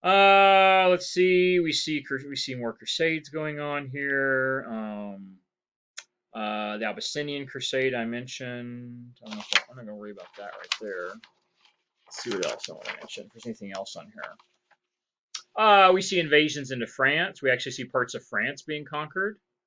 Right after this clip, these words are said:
We actually see parts of France being actually conquered as, um, as heretics,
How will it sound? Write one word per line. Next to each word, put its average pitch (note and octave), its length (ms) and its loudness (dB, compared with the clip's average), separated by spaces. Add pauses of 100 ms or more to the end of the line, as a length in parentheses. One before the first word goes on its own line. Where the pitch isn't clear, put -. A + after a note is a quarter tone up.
(580)
We B2+ 60 -8
actually C3 220 -8
see C3 120 -12
parts A#2+ 300 -6
of - 100 -16
France A#2 380 -6
being C3+ 300 -8
actually B2+ 400 -10
conquered C3 680 -12
as, G2+ 460 -6
um, F#2 500 -14 (420)
as F#2+ 140 -10
heretics, - 720 -6